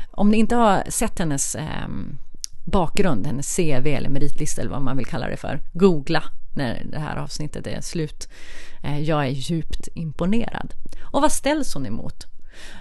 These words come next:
Hon ställs emot en, en man som, eh, det var en, eh, demokratisk kongressledamot, jag kommer inte riktigt ihåg vad han heter, men som bara för någon vecka sedan uttalade, eh, något i stil med följande: "Donald Trump är en man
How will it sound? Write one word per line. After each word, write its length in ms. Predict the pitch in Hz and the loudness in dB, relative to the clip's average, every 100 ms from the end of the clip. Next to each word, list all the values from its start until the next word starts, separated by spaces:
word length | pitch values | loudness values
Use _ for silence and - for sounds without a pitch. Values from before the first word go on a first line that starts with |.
| - | -6
Hon 120 | 269 262 | 0 2
ställs 500 | - 254 294 277 277 | 2 0 0 0 0
emot 400 | 202 175 180 - | 0 -2 -4 -4
en, 260 | 185 185 - - | -4 -2 -2 -4
en 340 | 180 175 175 | -2 0 2
man 440 | 180 262 220 262 294 - - - - - - - - - | 2 2 2 0 -2 -8 -14 -14 -14 -12 -12 -10 -8 -8
som, 500 | - - 170 170 170 | -6 -4 -2 0 -2
eh, 420 | 160 151 139 127 - 147 - - | -2 -2 -4 -4 -6 -8 -10 -10
det 160 | 170 196 | -2 0
var 120 | 190 | 0
en, 160 | 165 - | 0 -2
eh, 180 | 151 | -2
demokratisk 720 | 143 180 170 190 180 - 143 - | -2 -2 -2 -2 -4 -4 -6 -4
kongressledamot, 760 | 180 180 170 175 160 175 131 | -4 -2 -4 -4 -4 -4 -6
jag 100 | 170 | -6
kommer 120 | 202 | -4
inte 140 | 208 185 | -4 -4
riktigt 220 | 180 160 | -4 -2
ihåg 180 | 160 - | 0 0
vad 60 | |
han 80 | 151 | 0
heter, 380 | 156 156 - - - - - - | -2 -4 -4 -6 -4 -6 -6 -6
men 180 | - 170 | -4 -2
som 220 | - 165 | -2 -4
bara 200 | 151 151 | -4 -4
för 120 | 147 175 | -4 -4
någon 180 | 170 | -2
vecka 300 | 185 - - | 0 0 0
sedan 320 | 208 127 127 107 | -2 -2 -2 -2
uttalade, 880 | 156 - 151 147 135 123 120 - - - | -4 -4 -4 -4 -4 -4 -4 -6 -8 -8
eh, 300 | - - - | -10 -12 -10
något 440 | 139 165 156 156 | -6 -4 -4 -6
i 20 | |
stil 220 | - 180 160 | -6 -4 -4
med 120 | - | -4
följande: 800 | 190 170 175 170 143 101 - - | -2 -2 -2 -4 -4 -6 -6 -4
"Donald 340 | 185 185 165 | -2 -2 -2
Trump 420 | - 226 214 170 - | -2 -2 -2 -4 -2
är 120 | 170 | -2
en 180 | 147 147 | -2 -2
man 380 | 170 175 147 | -2 -2 -4